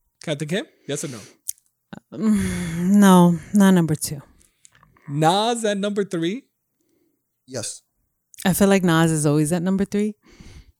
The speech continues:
Speaker 3: You know what?
Speaker 2: Like, I feel like Nas is always at number three. Am I wrong?
Speaker 3: You know what? Nas should be at number two. He should be.
Speaker 1: Probably,
Speaker 3: Because,
Speaker 1: uh,
Speaker 3: because Nas is rapping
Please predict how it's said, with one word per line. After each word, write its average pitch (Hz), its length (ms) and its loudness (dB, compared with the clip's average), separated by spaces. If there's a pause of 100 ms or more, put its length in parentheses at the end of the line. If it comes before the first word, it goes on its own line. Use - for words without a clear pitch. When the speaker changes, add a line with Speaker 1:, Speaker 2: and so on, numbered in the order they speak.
(480)
Speaker 3:
You 180 140 -2
know 202 100 8
what? 208 180 10
Speaker 2:
Like, 214 140 6
I 220 80 4
feel 254 140 2
like 240 140 4
Nas 220 240 6
is 190 140 2
always 190 240 6
at 170 80 0
number 165 220 -4
three. 160 440 -8 (320)
Am 175 120 -4
I 214 100 0
wrong? 220 420 -4
Speaker 3:
You 156 100 6
know 151 140 8
what? 147 360 4
Nas 139 420 2
should 151 140 0
be 135 100 0
at 110 80 -4
number 101 180 -10
two. 95 200 -8 (1600)
He 147 120 -6
should 147 240 2
be. 120 160 -4 (440)
Speaker 1:
Probably, 226 200 4
Speaker 3:
Because, 180 120 8
Speaker 1:
uh, 160 280 -2 (140)
Speaker 3:
because 165 480 4
Nas 190 380 4
is 143 140 0
rapping 131 580 -2